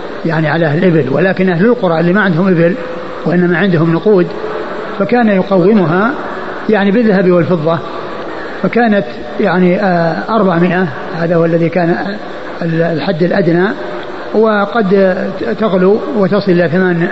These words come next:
ثمانمائة دينار، وقد تنقص، يعني، فإذا زادت زاد في القيمة، وإذا نقصت نقص في القيمة، وكان الأمر دائرا بين أربعمائة وبين ثمانمائة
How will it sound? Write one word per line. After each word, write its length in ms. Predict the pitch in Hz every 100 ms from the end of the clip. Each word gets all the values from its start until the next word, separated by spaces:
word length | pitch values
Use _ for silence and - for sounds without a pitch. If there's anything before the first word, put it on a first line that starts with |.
| 196 196 170
ثمانمائة 680 | 180 180 180 185 170 165 156 - - - - - -
دينار، 460 | 180 175 175 208 - - - - - - - - 247
وقد 280 | 240 220 170
تنقص، 440 | 254 226 196 - - - - - 196
يعني، 400 | 151 165 156 160
فإذا 600 | 220 226 214 196 180 - - - -
زادت 360 | 175 220 175 156
زاد 280 | 208 180
في 80 | 151
القيمة، 340 | 160 208 233 208
وإذا 200 | 202 220
نقصت 360 | 233 202 196
نقص 280 | 196 202 180
في 100 | 160
القيمة، 380 | 170 196 175 165 - - - - - - - - 233
وكان 760 | 220 208 190 254 220 202 233 - 226
الأمر 380 | 214 226 220 196
دائرا 360 | 175 208 196 180 175
بين 140 | 196
أربعمائة 600 | 175 170 175 170 233 185
وبين 300 | 185 202 226 254 - - -
ثمانمائة 520 | 196 190 170 170 143